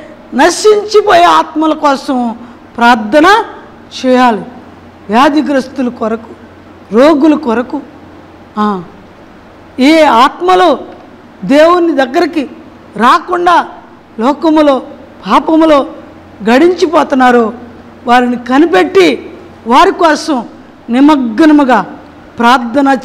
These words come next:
చేయాలని మనం చేస్తూ ఉన్నాం. ప్రియమైన సహోదరులారా, ఇంకా నాతోటి సేవకులారా, దేవుని ఖడ్గము పట్టుకొని లోకం వైపు చూస్తున్నవేమో,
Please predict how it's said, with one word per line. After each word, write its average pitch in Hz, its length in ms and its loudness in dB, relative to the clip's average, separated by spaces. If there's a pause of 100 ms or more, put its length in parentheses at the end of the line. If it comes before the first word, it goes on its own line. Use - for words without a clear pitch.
చేయాలని 254 500 -2 (400)
మనం 269 260 2
చేస్తూ 247 480 -2
ఉన్నాం. 240 480 0 (2000)
ప్రియమైన 285 500 2
సహోదరులారా, 285 1040 2 (580)
ఇంకా 311 300 2
నాతోటి 339 880 4 (300)
సేవకులారా, 381 1200 2 (1160)
దేవుని 302 500 2
ఖడ్గము 320 640 -2
పట్టుకొని 262 680 0 (1300)
లోకం 311 480 0
వైపు 294 400 -2
చూస్తున్నవేమో, 247 720 -2